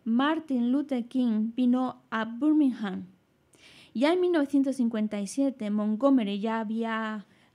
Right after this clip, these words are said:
ha hecho movimientos, Martin Luther King, y en el sesenta y tres es cuando decide pelear por los derechos civiles en las ciudades más segregadas. Y algo que hizo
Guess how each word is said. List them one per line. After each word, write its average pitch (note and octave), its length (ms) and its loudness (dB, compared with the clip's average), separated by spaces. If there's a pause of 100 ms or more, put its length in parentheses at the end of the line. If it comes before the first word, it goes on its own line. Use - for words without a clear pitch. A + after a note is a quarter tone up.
(340)
ha A#3 120 -2
hecho A#3+ 260 -2
movimientos, A#3 680 2
Martin A3+ 360 0
Luther A3+ 280 -2
King, C4+ 420 2 (440)
y B3 140 -2
en B3+ 200 2
el B3 200 -2
sesenta C#4 600 -4
y A#3 60 -2
tres A#3+ 640 -6 (300)
es C4 200 -4
cuando B3 400 0
decide C4+ 880 0 (200)
pelear C4 720 0
por A#3 160 -4
los G#3+ 180 -6
derechos B3+ 560 -2
civiles B3+ 800 -2
en A#3+ 100 -2
las G#3+ 140 -6
ciudades A#3+ 480 -4
más B3+ 340 2
segregadas. G3+ 1120 -6 (600)
Y A#3 160 0
algo G#4 320 0
que D4 180 0
hizo C#4 800 0